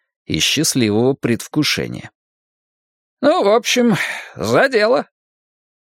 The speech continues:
Остальные мужчины принялись доставать подводное снаряжение. Водолазные костюмы, баллоны, маски, несколько скафандров.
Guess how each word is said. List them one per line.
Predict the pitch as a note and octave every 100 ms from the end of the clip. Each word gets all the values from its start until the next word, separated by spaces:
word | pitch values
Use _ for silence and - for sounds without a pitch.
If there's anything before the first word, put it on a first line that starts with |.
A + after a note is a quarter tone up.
| _ _ _
Остальные | G2 - G#2 G#2+ E3
мужчины | E3+ E3 - D#3+ D#3+
принялись | C#3+ C3+ B2+ D3 B2+
доставать | A2 A#2+ - G#2+ A#2 C3+ -
подводное | A#2+ G2 A#2+ A#2+ A#2+
снаряжение. | - A2 G#2+ G2+ F2 C2+ B1+ - _ _ _ -
Водолазные | A2+ C#3+ E3+ D3 C3+ C3
костюмы, | - G#2 - - C3+ B2+ A2+
баллоны, | F2 D#2+ F#2 E2+ F#2 B2+ G#2+ F#2
маски, | D#2+ C3+ B2+ - G#2 F2
несколько | D2 F2+ C#3+ - C3+ B2+
скафандров. | - A2 - D#2+ C2 A#1+ - -